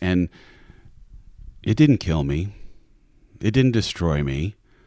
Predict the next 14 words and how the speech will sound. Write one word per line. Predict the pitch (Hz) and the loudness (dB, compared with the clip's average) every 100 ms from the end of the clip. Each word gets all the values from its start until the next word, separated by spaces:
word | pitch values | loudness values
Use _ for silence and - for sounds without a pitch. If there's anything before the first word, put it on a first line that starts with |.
| _ _ _ _ _ _ - | _ _ _ _ _ _ -4
I | 107 | 0
still | - - 107 | 0 2 2
got | 101 95 | 4 2
up | 90 92 90 | 2 2 0
and | 80 | -2
got | 80 78 78 | -2 -2 0
out | 78 - | -2 -4
and | 78 | -4
ran | 73 76 | -2 -2
on | 71 73 | -2 -2
those | 71 69 | -4 -6
roads | 67 65 67 | -6 -6 -6
this | 71 - | -8 -6
morning. | 71 69 69 78 | -4 -4 -4 -8